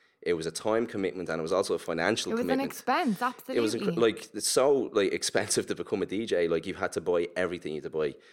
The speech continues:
Speaker 1: your decks, whether they were C D Js or twelve tens. I bought both. Um, mixers, which you ran through like a, like a mad thing. Sound system, P A, and whatever else you needed. Like, you might buy a, C D R to record mixes or whatever.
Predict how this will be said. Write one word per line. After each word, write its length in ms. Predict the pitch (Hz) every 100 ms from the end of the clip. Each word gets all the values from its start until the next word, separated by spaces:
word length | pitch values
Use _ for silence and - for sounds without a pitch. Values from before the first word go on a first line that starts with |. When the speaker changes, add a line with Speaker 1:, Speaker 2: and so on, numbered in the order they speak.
| - _ -
Speaker 1:
your 120 | 73
decks, 580 | 95 107 - - - -
whether 220 | - 82
they 100 | 82
were 80 | 80
C 180 | - 104
D 100 | 95
Js 260 | 90 87 87
or 60 |
twelve 260 | - 80 76
tens. 420 | 80 78 95 - -
I 100 | 95
bought 320 | 92 73 67
both. 360 | 76 76 104 - - - - - - -
Um, 380 | 104 87 85 82
mixers, 600 | 95 107 110 113 104 104 -
which 160 | 92 -
you 60 |
ran 260 | 80 85 85
through 200 | - 80
like 180 | 80 78
a, 80 | 71 -
like 200 | - 80
a 60 | 78
mad 240 | 78 82 -
thing. 200 | 85 - - - - _ _
Sound 320 | - 117 117
system, 320 | 117 107 107
P 300 | 98 - 95
A, 260 | 87 87 85 - _ _ _ _ _ - 92
and 100 | 87
whatever 240 | 85 85
else 160 | 80 -
you 60 |
needed. 260 | 78 78 - -
Like, 120 | 78
you 60 |
might 200 | 85 87 - -
buy 140 | 82
a, 220 | 76 -
C 220 | - 87
D 120 | 78 80
R 140 | 76
to 100 | 76
record 340 | 71 - 76 76
mixes 340 | 73 - 73
or 40 | 71
whatever. 280 | 71 67